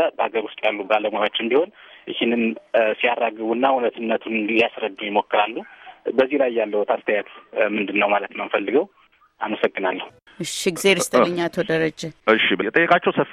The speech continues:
Speaker 3: ጥያቄዎች ናቸው። ሰፊ ማ-፣ ማብራራት እንደማትፈቅጂልኝ
Speaker 2: እ፣
Speaker 3: አውቃለሁ።
Speaker 2: እንደዚህ፣
Speaker 3: ስለዚህ በአጭሩ
Speaker 2: እ፣
Speaker 3: ለመመለስ
Speaker 2: እንዲህ
Speaker 3: ልሞክር።
Speaker 2: እናድርግ። የአቶ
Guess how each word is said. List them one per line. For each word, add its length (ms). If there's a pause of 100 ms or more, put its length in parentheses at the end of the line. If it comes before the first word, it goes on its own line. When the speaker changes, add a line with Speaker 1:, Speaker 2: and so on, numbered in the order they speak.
Speaker 3:
ጥያቄዎች 500
ናቸው። 400 (200)
ሰፊ 240 (320)
ማ-፣ 140 (100)
ማብራራት 460
እንደማትፈቅጂልኝ 680
Speaker 2:
እ፣ 100
Speaker 3:
አውቃለሁ። 440
Speaker 2:
እንደዚህ፣ 360
Speaker 3:
ስለዚህ 280 (180)
በአጭሩ 400
Speaker 2:
እ፣ 100
Speaker 3:
ለመመለስ 320
Speaker 2:
እንዲህ 180
Speaker 3:
ልሞክር። 200
Speaker 2:
እናድርግ። 500 (140)
የአቶ 260